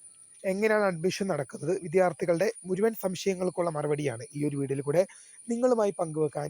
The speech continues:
ആഗ്രഹിക്കുന്നത്. വിശദമായ വാർത്തയിലേക്ക് പോകും മുമ്പായിട്ട് ആദ്യമായിട്ട് ഈ ചാനൽ കാണുന്ന വിദ്യാർത്ഥി വിദ്യാർത്ഥികൾ ഉണ്ടെങ്കിൽ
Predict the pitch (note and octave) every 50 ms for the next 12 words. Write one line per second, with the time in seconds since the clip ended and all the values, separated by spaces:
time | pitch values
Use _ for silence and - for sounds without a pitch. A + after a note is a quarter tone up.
0 | D3 - - A#2+ A2+ A#2+ A#2+ A#2+ A#2+ A#2+ A#2 A#2+ A2 G#2+ G#2 - - _ _ _
1 | _ _ _ - D#3 C3+ D3+ D3+ D#3+ D#3 D#3 D#3 D#3 D3 D3 C#3+ C#3+ - - E3
2 | D3+ D#3 D3+ D3+ C#3+ C3+ D#3 D#3 E3+ F#3+ F3+ F3+ D3+ D#3 D3+ C#3+ C#3+ C#3 C#3 C#3
3 | D3 D3 D#3 D#3 D3 D3+ D3 - - D#3 D3 D3 - - A#3 - D3 F3 F#3+ -
4 | - _ - F#3 D3+ D#3+ G3 F#3 F#3+ F#3+ - - G3+ F#3+ F#3 F3 D3 C#3+ E3 D#3+
5 | E3 D3+ C#3+ C#3 C#3+ C#3+ F3 G#3+ B3 - _ _ _ _ _ _ _ _ _ _
6 | _ _ _ _ _ _ _ _ _ _ - _ _ _ _ _ _ _ _ _
7 | _ _ _ _ _ _ - _ _ _ _ _ _ _ _ _ G3+ G#3+ G#3 A3
8 | G#3 D#3+ E3+ C3+